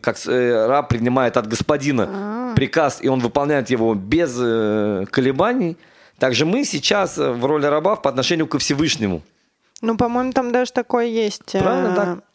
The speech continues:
Speaker 2: <clears throat> выражение, что вы рабы
Speaker 1: Да, да, да.
Speaker 2: мои.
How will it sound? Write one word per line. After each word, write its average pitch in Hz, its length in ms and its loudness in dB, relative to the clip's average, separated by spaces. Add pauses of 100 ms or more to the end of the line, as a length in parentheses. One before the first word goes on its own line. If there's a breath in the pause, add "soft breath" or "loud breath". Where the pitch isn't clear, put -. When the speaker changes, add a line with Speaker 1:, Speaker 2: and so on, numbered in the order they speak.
(100)
Speaker 2:
<clears throat> 214 460 -4
выражение, 208 640 -2
что 202 220 -6
вы 190 360 -2
рабы 196 420 -2
Speaker 1:
Да, 226 260 2
да, 240 120 2
да. 220 140 0
Speaker 2:
мои. 190 160 -2